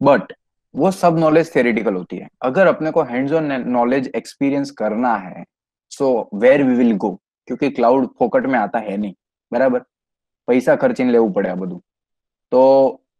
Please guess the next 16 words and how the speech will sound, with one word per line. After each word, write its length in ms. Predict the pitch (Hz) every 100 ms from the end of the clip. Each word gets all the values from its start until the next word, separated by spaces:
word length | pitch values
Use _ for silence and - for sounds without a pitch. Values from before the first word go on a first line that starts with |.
| _ _ _ _ -
that 240 | 131 175 160
we 80 | 156
can, 220 | 131 131
can't 340 | 135 135 139 107
do 260 | 117 92 87
because 200 | 113 156
we 80 | 175
are 140 | 175 123
already 300 | 127 135 156
paying 680 | 160 135 131 139 120 127 123 _
to 100 | 135
the 120 | 135
university 680 | 131 120 123 127 139 120 131 131
or 280 | 123 139 143
the 160 | 139
college 500 | 131 113 104 95 -